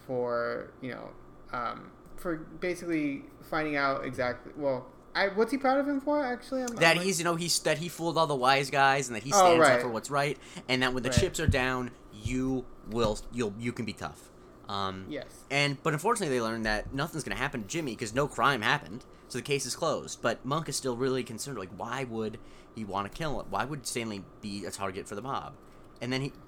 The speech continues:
Speaker 2: uh, Monk looks behind Steinmeier's desk and he sees two cards wishing Steinmeier a happy birthday. And they're from Steinmeier's two sons. And s-, Monk's like, "You have two cards because you have two children."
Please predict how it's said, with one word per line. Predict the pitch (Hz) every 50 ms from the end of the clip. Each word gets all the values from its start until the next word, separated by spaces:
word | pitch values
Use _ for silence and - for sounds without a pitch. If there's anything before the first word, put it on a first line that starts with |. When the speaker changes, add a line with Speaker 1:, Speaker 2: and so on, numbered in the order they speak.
| - - -
Speaker 2:
uh, | 117 117 110 107 104 101 - - -
Monk | 131 143 143 - 104
looks | 120 135 135 - - -
behind | - 107 - 117 113 113 107 110 110 - - - - -
Steinmeier's | - - 117 107 98 104 -
desk | - 143 120 95 - -
and | 104 101
he | 95
sees | - - 110 98 -
two | - - - 139 131
cards | 127 - 139 143 143 127 104 92 95 - - - - - - - 113
wishing | 117 113 - 117 107
Steinmeier | - - 104 107 113 104 101 104 90 90
a |
happy | 98 113 113 113 117
birthday. | 104 110 123 - - - 65 65 - - - - - - - - - - - - - -
And | 117 113 110
they're | 113 110 107
from | - - 127 123 120 120 113 113 110 - -
Steinmeier's | - - 117 110 110 110 104
two | - - 117
sons. | 107 - 147 143 127 87 - - - - - - - - - - - - - - - - - - - - - -
And | - 117 113 110 110 107 107 - - - - - - - - - -
s-, | - - - - - -
Monk's | 120 120 120 - -
like, | 107 98 - - - - - - -
"You | 117 131 131
have | 143 147 143 139
two | - - 156 147
cards | - 156 160 160 135 90 78 101 - - - - - - - - - -
because | 120 110 - 127 117 98 - 107
you | 131 151 135
have | 113 95 82 85 85 90 101 - - - - - - - -
two | - - - 107 104 107 107 113 123 127
children." | - - - 180 170 139 104 82 73 78